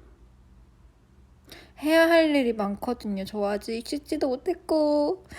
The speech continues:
정리도 해야 되고 드라마도 봐야 되고 <laughs>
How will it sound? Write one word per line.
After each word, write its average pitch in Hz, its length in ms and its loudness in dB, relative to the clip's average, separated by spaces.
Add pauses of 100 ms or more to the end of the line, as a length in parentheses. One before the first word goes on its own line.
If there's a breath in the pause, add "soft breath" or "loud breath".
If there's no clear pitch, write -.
(220 loud breath)
정리도 285 440 -2
해야 320 240 10
되고 285 760 0 (1900 soft breath)
드라마도 330 500 6
봐야 302 320 8
되고 285 760 2
<laughs> 202 100 2